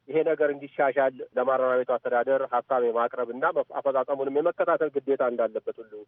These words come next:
ያስቀምጣል። አሁን ያለኝ መረጃ እንግዲህ ከጋዜጠኛ ተመስገን ደሳለኝ ካለበት የጤና ጉድለት በተጨማሪ ተይዞ ባለበትም ሁኔታ አንደኛ ለሰማንያ ሰው ላልበለጠ፣ እ፣ ታራሚ በተዘጋጀ ክፍል ውስጥ እስከ ሦስት መቶ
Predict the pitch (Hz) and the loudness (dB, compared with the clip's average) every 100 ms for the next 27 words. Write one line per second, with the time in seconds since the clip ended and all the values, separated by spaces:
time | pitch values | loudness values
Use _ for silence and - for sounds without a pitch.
0 | _ 117 - 131 117 127 151 110 131 147 | _ -4 -2 -6 -2 0 -2 -2 0 2
1 | 165 160 160 156 156 156 156 151 - 208 | 2 2 0 0 0 2 0 -2 -10 -12
2 | - 139 127 120 120 131 127 131 127 123 | 0 0 2 0 0 -2 0 0 0 -4
3 | - 123 123 - 131 202 196 135 131 127 | -2 -2 -2 -2 -2 -2 -2 -4 -4 -4
4 | 135 139 127 131 127 120 107 _ 127 131 | -6 -6 -8 -6 -2 -2 -4 _ -6 -2
5 | 131 127 147 170 160 135 151 - 151 165 | -2 0 -2 -2 0 0 0 0 -2 2
6 | 175 156 147 139 135 135 127 123 113 127 | 2 2 2 -2 -2 -4 -8 -10 -4 -4
7 | 127 160 175 123 117 139 180 113 - 123 | 0 0 0 -2 -2 0 0 -2 -2 0
8 | 127 120 120 - 127 135 143 139 135 131 | 2 2 0 0 0 0 2 2 2 -2
9 | - - 117 131 127 - 135 120 117 127 | -8 -10 -6 -2 -4 -4 -4 -4 0 -2
10 | 131 131 120 113 107 104 107 - 113 107 | -2 -2 0 2 0 -2 -6 -10 -10 -8
11 | - 117 120 120 127 117 110 117 117 113 | -2 -2 0 -2 -2 -6 -6 -4 -2 -2
12 | 117 117 - 147 - - 113 127 123 123 | -4 -10 -10 -16 -16 -10 -10 -8 -8 -8
13 | 113 | -6